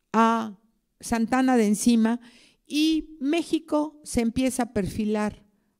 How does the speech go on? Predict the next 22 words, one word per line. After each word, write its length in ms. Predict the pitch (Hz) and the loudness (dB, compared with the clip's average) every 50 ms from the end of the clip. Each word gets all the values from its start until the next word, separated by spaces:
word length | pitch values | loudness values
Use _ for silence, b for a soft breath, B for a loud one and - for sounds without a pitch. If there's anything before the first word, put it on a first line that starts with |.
| _ - | _ -8
hacia 500 | - 202 196 - - - 220 202 196 190 196 b b b - | -4 -4 -4 -4 -2 -2 -2 -2 -2 -6 -10 b b b -8
lo 140 | 214 208 | -8 -6
que 100 | - 226 | -6 -6
nosotros 420 | 220 220 214 208 247 233 240 220 - | -6 -6 -6 -8 -8 -8 -10 -14 -12
conocemos 680 | - 208 202 202 208 196 - 196 196 196 196 185 - | -10 -10 -8 -6 -6 -6 -6 -6 -4 -4 -6 -6 -8
como 280 | - - 196 190 185 180 | -8 -6 -4 -4 -4 -4
la 280 | 180 175 170 165 160 - _ _ _ _ _ _ _ - | -4 -6 -6 -8 -8 -12 _ _ _ _ _ _ _ -8
era 340 | - 190 180 170 160 151 - _ _ - | -4 -4 -4 -4 -6 -8 -12 _ _ -8
liberal. 540 | - 165 165 151 143 131 127 82 - - _ _ _ b b b b b b b b b b b _ - | -6 -4 -2 -2 -2 -4 -4 -8 -12 -16 _ _ _ b b b b b b b b b b b _ -6
Estas 480 | 302 381 381 - - - 381 415 370 349 | -4 -4 -4 -4 -6 -6 -4 -4 2 6
luchas 500 | 320 339 349 330 339 - 339 311 - - | 8 10 10 10 8 8 2 2 2 -2
que 140 | - 214 | -8 -8
se 160 | 190 - 202 185 | -8 -8 -8 -8
van 220 | 202 214 220 226 | -4 0 0 2
a 100 | 240 240 | 2 2
dar 200 | 240 233 233 202 | 0 0 0 0
entre 300 | 185 165 151 139 143 143 | -2 -2 -4 -6 -8 -8
los 200 | 151 143 135 - | -8 -8 -8 -6
liberales 680 | 143 143 143 147 147 151 151 160 170 185 202 196 175 156 | -4 -2 0 0 0 0 0 0 0 0 0 0 0 -2
y 60 | 185 | -2
los 200 | 180 180 170 - | -2 -2 -4 -4
conservadores 920 | - 190 180 170 - 196 170 175 202 208 208 214 202 170 165 175 175 - | -6 -6 -6 -4 -6 -6 -4 -4 -4 -2 -2 -2 -2 -4 -4 -8 -10 -14